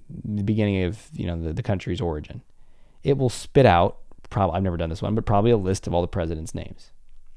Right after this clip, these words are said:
And if you tell it, um, "Chat G P T,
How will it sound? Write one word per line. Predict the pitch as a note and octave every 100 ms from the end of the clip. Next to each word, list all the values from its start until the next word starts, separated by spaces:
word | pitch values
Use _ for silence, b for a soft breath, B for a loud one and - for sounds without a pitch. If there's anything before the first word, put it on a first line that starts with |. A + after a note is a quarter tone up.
| - B B B B -
And | A2
if | B2+
you | F#3+
tell | D3+ A2
it, | G#2+ G#3 b b b b b b b b -
um, | B2+ A#2+ G#2 G2 B B B B
"Chat | - G3 -
G | G3
P | F3
T, | - F#3+ F3